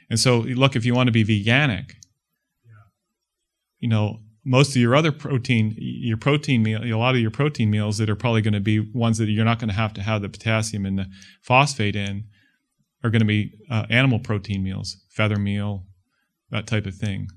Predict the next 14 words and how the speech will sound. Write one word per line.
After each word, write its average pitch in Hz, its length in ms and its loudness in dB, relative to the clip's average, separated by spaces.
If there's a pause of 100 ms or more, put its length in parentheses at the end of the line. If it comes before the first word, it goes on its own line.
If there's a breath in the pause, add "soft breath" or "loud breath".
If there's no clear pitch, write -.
(120)
And 110 100 -4
so 101 320 -4 (800 soft breath)
most 117 280 0
of 110 60 0
the, 104 240 -4
most 135 240 2
of 117 60 -4
the 107 100 -2
plant-based 113 760 -2
meals 107 560 -2 (640)
have 117 240 0
the, 110 100 0
uh, 101 100 -4 (200)
some 127 440 -2